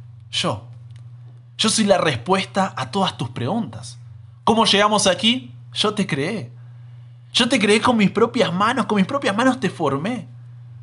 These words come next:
¿Quiénes somos? Eres mi hijo, mi hijo amado, creado a mi imagen". ¿Hacia dónde vamos? Cuando Jesús vino a esta tierra, nos volvió a mostrar la imagen de Dios,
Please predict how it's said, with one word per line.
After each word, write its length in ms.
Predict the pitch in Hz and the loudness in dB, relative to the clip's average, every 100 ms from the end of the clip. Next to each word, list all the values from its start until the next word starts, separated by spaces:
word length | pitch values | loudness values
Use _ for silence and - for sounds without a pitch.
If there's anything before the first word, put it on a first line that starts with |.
| - - - | -20 -20 0
¿Quiénes 300 | 220 214 196 | 2 4 2
somos? 580 | 220 240 240 - - - - - - - - | 2 0 -2 -4 -8 -18 -20 -20 -20 -14 -6
Eres 220 | 156 156 | -6 -4
mi 160 | 143 147 | -4 -4
hijo, 360 | 156 - - - - - - - - - - - - | -6 -10 -12 -14 -20 -20 -20 -20 -20 -20 -20 -18 -8
mi 160 | 139 | -4
hijo 240 | 147 143 131 | -2 0 2
amado, 480 | 123 135 107 101 - - - - - - | 0 0 -2 -6 -12 -20 -20 -20 -20 -6
creado 340 | 147 135 156 | 2 4 4
a 60 | 156 | 4
mi 100 | 135 | 2
imagen". 480 | 123 139 - - - - - - - - - - - | -2 -2 -4 -12 -14 -16 -20 -20 -20 -20 -20 -14 -6
¿Hacia 240 | - 170 | 0 4
dónde 280 | 190 202 175 | 4 4 4
vamos? 580 | 170 202 202 202 - - - - - - - - - | 4 4 0 -2 -4 -10 -18 -18 -18 -20 -20 -20 -8
Cuando 180 | 127 123 | -4 -2
Jesús 280 | 135 123 160 | -2 -2 0
vino 160 | 160 | 0
a 20 | |
esta 200 | 143 120 | 0 -2
tierra, 500 | 120 165 123 104 101 - - - - - | 0 0 0 0 -4 -8 -18 -20 -14 -4
nos 160 | 131 | 0
volvió 260 | 131 131 160 | 2 2 2
a 20 | |
mostrar 380 | 160 131 - 170 | 0 -2 0 2
la 100 | 160 | 2
imagen 460 | 143 156 - 147 | 0 -2 -2 -2
de 120 | 117 107 | 0 0
Dios, 460 | 110 95 - - | -2 -4 -8 -12